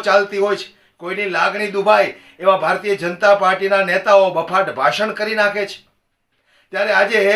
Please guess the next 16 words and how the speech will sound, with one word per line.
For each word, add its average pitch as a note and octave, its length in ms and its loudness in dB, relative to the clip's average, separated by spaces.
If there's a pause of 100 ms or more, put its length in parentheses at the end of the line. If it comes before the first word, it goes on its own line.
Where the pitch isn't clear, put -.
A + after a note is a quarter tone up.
(520)
થોડા A#3+ 300 -2
દિવસ A3 280 0
પહેલાની G3+ 340 2
ઘટના G#3 380 0
છે, G#3+ 100 0
જે G#3+ 140 -2
બે F#3+ 260 0
દિવસ G3+ 300 -2
પહેલા F3+ 420 0
ડોક્ટર F3+ 400 -6 (100)
બાબા F3+ 340 2
સાહેબ G3 220 4
આંબેડકરની F3+ 840 -6
જન્મ E3 280 -4 (140)
જયંતિ C3 400 -2
હતી. - 200 -20